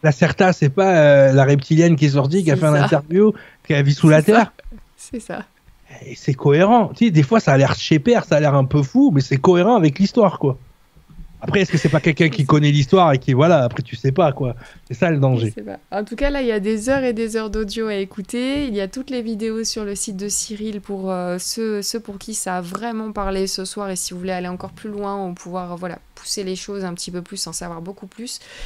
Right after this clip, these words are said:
Speaker 2: je te remercie. En tout cas, donc, vous allez sur le site L'Arche du Savoir, vous avez le lien sous la vidéo. Donc, super important. Prenez le temps, là, pendant cette fin d'année, les vacances, tout ça, de, de, de vous informer. Attention, restez le seul maître à bord, n'oubliez pas.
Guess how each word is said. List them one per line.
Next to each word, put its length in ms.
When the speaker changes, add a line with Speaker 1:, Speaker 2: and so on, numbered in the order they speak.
Speaker 2:
je 120
te 80
remercie. 340
En 80
tout 100
cas, 160
donc, 240
vous 140
allez 160
sur 160
le 100
site 420
L'Arche 240
du 100
Savoir, 360
vous 180
avez 180
le 120
lien 240
sous 280
la 120
vidéo. 460
Donc, 120
super 340
important. 420
Prenez 280
le 60
temps, 160
là, 160
pendant 240
cette 220
fin 160
d'année, 260
les 140
vacances, 400
tout 100
ça, 240
de, 240
de, 200
de 120
vous 280
informer. 480
Attention, 420
restez 380
le 120
seul 220
maître 300
à 40
bord, 320
n'oubliez 440
pas. 260